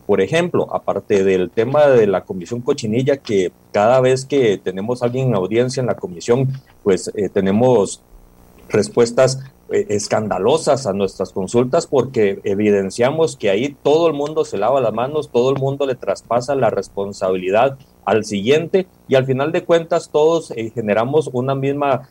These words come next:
perspectiva del, de la crisis en el Ministerio de Obras Públicas y Transportes, que es que desde la cabeza, desde el ministro Rodolfo Méndez Mata, es donde está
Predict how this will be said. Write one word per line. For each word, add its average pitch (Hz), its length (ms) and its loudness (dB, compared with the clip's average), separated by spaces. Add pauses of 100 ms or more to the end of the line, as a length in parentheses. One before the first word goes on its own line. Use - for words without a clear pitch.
(120)
perspectiva 131 760 2
del, 101 380 2
de 95 180 0
la 90 140 -2
crisis 139 600 -6
en 95 200 -2
el 90 160 -4
Ministerio 92 400 -2
de 123 40 4
Obras 131 140 2
Públicas 139 380 -2
y 139 60 -2
Transportes, 135 640 0 (320)
que 101 140 4
es 110 140 0
que 110 140 2
desde 165 300 4
la 202 80 4
cabeza, 151 460 0
desde 127 220 -2
el 165 60 -8
ministro 135 560 0
Rodolfo 117 340 -2
Méndez 131 260 -4
Mata, 120 300 -2
es 123 60 -2
donde 131 240 -4
está 120 340 0